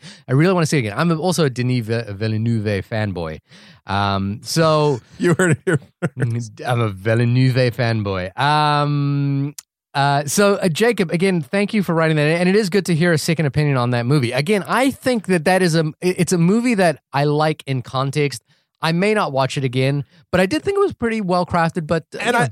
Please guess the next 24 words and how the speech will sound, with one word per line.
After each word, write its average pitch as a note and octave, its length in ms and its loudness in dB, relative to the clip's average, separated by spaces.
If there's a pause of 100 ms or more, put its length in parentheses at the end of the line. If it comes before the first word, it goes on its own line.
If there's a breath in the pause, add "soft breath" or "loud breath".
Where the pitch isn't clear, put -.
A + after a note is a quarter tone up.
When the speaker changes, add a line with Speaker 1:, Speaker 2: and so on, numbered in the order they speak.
(120)
Speaker 2:
I, G#3+ 60 2
I - 40 2
like B3+ 260 2
it G#3 80 0
when, G3+ 280 0
when F3+ 220 0
listeners E3 440 0
write D3+ 260 0
in C#3+ 320 0
and C3+ 180 -2
give C#3+ 180 0
us, C3+ 260 -2
uh, A#2+ 440 0 (320)
different C#3+ 380 0
opinions, B2+ 440 -2
especially G3 400 2
on D#3 160 2
films D#3 320 0
that C3+ 140 -4
we C#3 140 0
sort C#3 240 2
of B2 80 0
agree A#2+ 420 0
on. D3+ 280 0